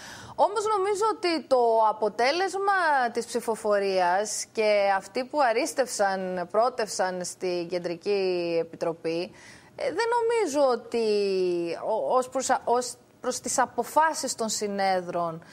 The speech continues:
σηματοδοτούν συνένεση σε αυτή την, ε, πρόθεση του Αλέξη Τσίπρα.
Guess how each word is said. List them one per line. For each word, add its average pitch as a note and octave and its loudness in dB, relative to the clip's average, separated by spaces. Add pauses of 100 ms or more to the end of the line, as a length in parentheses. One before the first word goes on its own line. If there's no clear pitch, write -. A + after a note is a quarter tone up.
(180)
σηματοδοτούν C4 2
συνένεση B3+ 2
σε F#3+ -2
αυτή F3+ -6
την, F3+ -6
ε, E3+ -2
πρόθεση E3+ -2
του D#3 -8
Αλέξη C#3+ -6
Τσίπρα. - -14